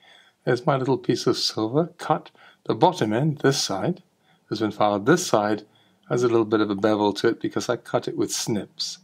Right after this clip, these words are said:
Now, this is my doming punch, um, and using a pin vise, I'm going to try and gently maneuver it into position, get the end in there,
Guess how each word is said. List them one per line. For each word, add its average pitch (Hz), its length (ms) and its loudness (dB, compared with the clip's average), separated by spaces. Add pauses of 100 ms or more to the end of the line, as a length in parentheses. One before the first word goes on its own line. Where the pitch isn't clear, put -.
(640)
Now, 104 280 0
this - 180 -4
is 120 120 -2
my 117 340 2 (380)
doming 123 520 0
punch, - 540 -4 (840)
um, 113 240 -4
and 113 200 -2
using 131 400 0
a 110 160 0
pin 175 440 2
vise, 113 500 -4 (680)
I'm 123 100 -8
going 104 140 -2
to - 140 -14
try 110 260 -6
and 110 180 -6
gently 151 680 -4 (1080)
maneuver 123 360 -4
it 123 100 -2
into 131 280 -10
position, 107 680 -6 (1600)
get - 400 -10 (120)
the 120 140 -8
end 131 400 -16 (960)
in 151 300 -6
there, 143 260 -8